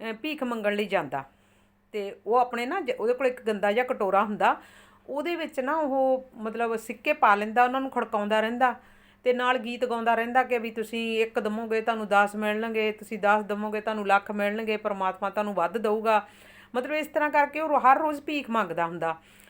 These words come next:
ਇੱਕ ਦਿਨ ਨਾ ਉਹ ਭੀਖ ਮੰਗਦੇ ਮੰਗਦੇ ਨੂੰ ਥੋੜ੍ਹੀ ਜਿਹੀ ਸ਼ਾਮ ਹੋ ਜਾਂਦੀ ਆ ਤੇ ਉਹ ਸੋਚਦਾ, "ਚੱਲ ਮੈਂ ਚੱਲਦਾ।" ਫਿਰ ਉਸਦੇ ਮਨ ਵਿੱਚ ਆਉਂਦਾ ਕਿ ਨਹੀਂ,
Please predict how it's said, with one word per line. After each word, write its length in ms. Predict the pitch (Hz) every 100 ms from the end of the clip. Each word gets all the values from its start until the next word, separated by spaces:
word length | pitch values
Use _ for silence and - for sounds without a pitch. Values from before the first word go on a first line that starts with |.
| -
ਇੱਕ 120 | 254 262
ਦਿਨ 160 | 311
ਨਾ 180 | 302 330
ਉਹ 100 | 330
ਭੀਖ 280 | 330 311 262
ਮੰਗਦੇ 360 | 240 240 240
ਮੰਗਦੇ 340 | 247 240 240 247
ਨੂੰ 80 | 233
ਥੋੜ੍ਹੀ 200 | 247 254
ਜਿਹੀ 100 | 254
ਸ਼ਾਮ 320 | 247 214 220
ਹੋ 100 | 226
ਜਾਂਦੀ 340 | 196 180 208
ਆ 120 | 254 269 - - - - _
ਤੇ 260 | 233 240 -
ਉਹ 200 | 269 302
ਸੋਚਦਾ, 340 | 311 247 294
"ਚੱਲ 220 | 294 277
ਮੈਂ 140 | 262 269
ਚੱਲਦਾ।" 380 | 269 202 180
ਫਿਰ 200 | 185 294
ਉਸਦੇ 180 | 302 294
ਮਨ 220 | 294 277
ਵਿੱਚ 220 | 254 277 277
ਆਉਂਦਾ 240 | 240 254
ਕਿ 140 | 254
ਨਹੀਂ, 340 | 285 240 233